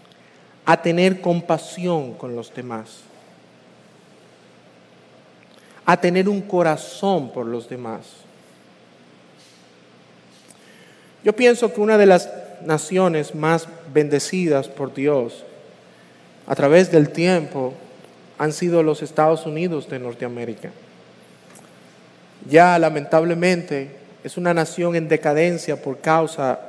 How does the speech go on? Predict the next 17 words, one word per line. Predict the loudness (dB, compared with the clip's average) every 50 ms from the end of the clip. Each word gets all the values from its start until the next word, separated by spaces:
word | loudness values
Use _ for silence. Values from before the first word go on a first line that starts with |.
| -18 -14 -2
del | 0 0 0 0
pecado. | -2 -6 -4 0 0 2 2 2 0 -2 -4 -8 -12 -18 -20 -20 -20 -20 -20 -20 -20 _ _ -20 -20 -20 -20 -20 -20 -20 -20 -20 -20 -20 -20 -20 -20 -20 -20 _ -20 -20 -20 -20 -20 _
Pero | 2 4 4 4
si | 2 0 0 4 6
alguien | 8 8 6 4 2 -2 -4 -4 -4
se | 0 0 0 0 2
compadece, | 0 0 0 0 2 2 2 4 4 4 4 2 0 -2 -8 -8 -10 -10 -12 -14 -20 -20 -20 -20 -20 -20 -20 -20 -20 -20 -20 _ -20 -20 _ _ _ _ -20 _ _ _ _ _ -20 -20 _ -20 -20 -20 -20 -20 -20 -6 _
es | 4 6 6 6 4 2 -4 -12 -16 -18 -20 -20 -20 -20 -20 -20 -20 -20 -20 -20 -20 -20 _ _ -4
la | 2 4 4 4 4
persona, | 2 0 -2 -2 -4 -2 -2 -2 0 0 0 0 0 -2 -4 -10 -16 -20 -20 -20 -20 -20 -20 -20 -20 -20 -20 -20 -20 -20 -20 -20 -20 -20 _ -20 -14 -4
eh, | 0 0 0 0 -2
netamente | -4 -4 0 2 4 2 4 2 0 0 2 2 2 2 0 -2 -2 -4 -4
norteamericana, | -4 -4 -6 -8 -6 -6 -6 -6 -4 -6 -6 -6 -4 -2 -2 0 0 -2 -4
tiene | -4 -4 -4 -2 -2
un | -4 -4
corazón | -2 0 2 2 2 0 -4 -4 -2 0 0 0 -2
compasivo | -4 -6 -8 -6 -4 -6 -6 -6 -6 -6 -6 -6 -4 -4 -4 -6 -8 -8